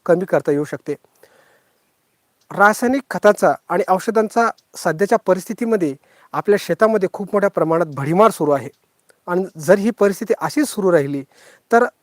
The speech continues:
तो दिवस दूर नाही ज्या दिवशी आपल्याला जेसीबीनं आपल्याला शेतीची नांगरणी करावी लागेल. कारण रासायनिक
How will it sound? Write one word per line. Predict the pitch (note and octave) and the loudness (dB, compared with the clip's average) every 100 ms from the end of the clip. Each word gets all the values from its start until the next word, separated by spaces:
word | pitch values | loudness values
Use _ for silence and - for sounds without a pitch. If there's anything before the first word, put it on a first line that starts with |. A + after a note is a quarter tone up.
| _ - | _ 2
तो | A#3 | 4
दिवस | A#3 A#3+ B3 - | 4 4 2 2
दूर | D#3 F#3+ A#3 | -2 0 4
नाही | G#3+ D3+ | 2 0
ज्या | C#3+ C#3+ F#3 | -4 0 2
दिवशी | F3 E3+ - | 2 -4 -2
आपल्याला | F3 D#3 E3 F#3+ | -2 0 0 0
जेसीबीनं | E3+ C3 F#3+ - C4 A3+ G#3 A3 B3+ _ _ - | -2 -2 -2 -2 -2 2 2 2 0 _ _ -6
आपल्याला | D#3 F3+ F#3+ | -2 -2 -2
शेतीची | D#3 F3 G3+ | -4 -4 0
नांगरणी | G#3+ D#3 D#3 E3+ F3+ | 4 4 4 4 4
करावी | D3+ D3 | 2 2
लागेल. | C3+ C#3+ - _ | -2 -6 -16 _
कारण | - A#3+ G#3+ | 6 6 6
रासायनिक | G3 A3+ C4 | 2 2 -4